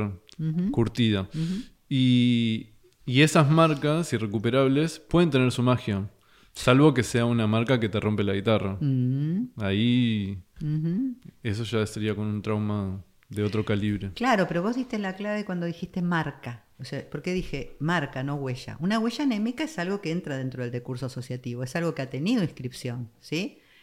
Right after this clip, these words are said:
Speaker 1: O sea, entonces el esquema del peine, ¿te acordás?
Speaker 2: Ujú.
Speaker 1: Ha tenido inscripción, será preconsciente, consciente,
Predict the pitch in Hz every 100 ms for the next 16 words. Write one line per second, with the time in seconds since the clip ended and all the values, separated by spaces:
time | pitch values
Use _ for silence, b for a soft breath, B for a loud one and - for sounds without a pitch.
0 | - 127 123 127 - - - 127 131 139
1 | 147 143 - 170 156 139 - 214 202 156
2 | 143 143 156 202 214 127 110 147 240 180
3 | 143 135 135 135 185 - 262 240 226 226
4 | - 143 156 147 143 165 170 151 151 156
5 | 151 127 135 131 135 135 135 131 120 117